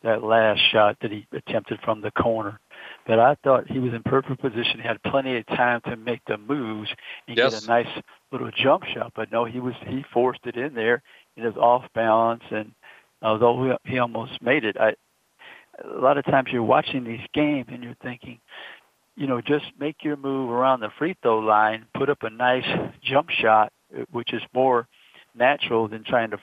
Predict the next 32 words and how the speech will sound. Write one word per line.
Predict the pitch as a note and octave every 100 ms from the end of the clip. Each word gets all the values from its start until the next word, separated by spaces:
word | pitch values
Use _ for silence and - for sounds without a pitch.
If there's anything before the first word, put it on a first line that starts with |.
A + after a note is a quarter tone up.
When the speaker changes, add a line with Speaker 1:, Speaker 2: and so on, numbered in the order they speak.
| -
Speaker 1:
force | D3 C#3 -
it, | A2 - _ _
and | A2+ A2 A2 _
you're | D3+ B2+
making | A#2 - A#2+
all | A#2+
these | A#2 A2
gyrations | B2 A2+ A2 A#2+ B2 B2+ A#2+
and | - A2
hoping | C3 - A#2+
that | A2
it | -
goes | - A2+ A2+
in. | C3 D3 C3 - _ - - - - _
But | A#2 A2 A2 _ _ _ _ _
that, | B2 A#2
that | A#2+
was | A2+ G#2+
my | G#2+ G#2+
opinion, | G2+ - - - _
but | - - _ - - - - - - _ _ _ - -
it | A#2 A2+
felt | A#2
Speaker 2:
Oh, | C#3+
I | D3+
Speaker 1:
just | C#3
a |
little | D#3
Speaker 2:
agree. | -
Speaker 1:
bit |
short. | - D#3+ D3+ - _ _ - - - - - - - - _ _ _ _ -
Speaker 2:
Yeah, | A#2 G3